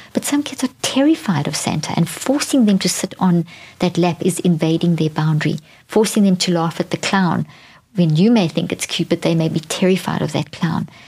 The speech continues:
You know, it's, it's, that's very important in respect, teaching a child to, you know, to respect a child's boundaries. So forcing a child to physically, for example, sit on Santa's lap and have a photo, or sit in a group and have a photo, force them to take a photo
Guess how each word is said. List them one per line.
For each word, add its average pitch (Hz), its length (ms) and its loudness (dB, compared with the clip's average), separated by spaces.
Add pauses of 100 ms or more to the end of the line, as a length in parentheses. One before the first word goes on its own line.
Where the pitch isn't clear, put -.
(220)
You 190 80 4
know, 185 60 4
it's, - 300 -2
it's, - 180 -2
that's 202 400 -2
very 175 280 0
important 160 560 -2
in 156 180 0
respect, - 420 -2
teaching 170 320 -4
a 156 60 -4
child 156 300 -2
to, - 180 -2
you 214 60 2
know, 165 100 2
to 180 140 0
respect 156 360 -2
a - 60 -4
child's 156 320 -2
boundaries. 156 560 -4 (480)
So 185 300 0 (100)
forcing 214 480 2
a 180 60 2
child 170 280 -2
to - 80 -4
physically, 170 460 0
for 156 120 -6
example, 156 360 -2
sit - 200 -2
on 151 120 2
Santa's 156 380 -2
lap 156 220 -2
and 156 80 0
have 156 160 -2
a 151 60 -4
photo, 175 380 0
or 160 100 -4
sit - 220 -6 (320)
in 170 140 2
a 160 40 2
group 165 240 0
and 156 80 0
have 156 120 0
a 156 40 0
photo, 180 360 0
force - 380 -2
them 175 140 0
to 180 120 -10
take 165 220 -4
a 156 40 -4
photo 165 380 0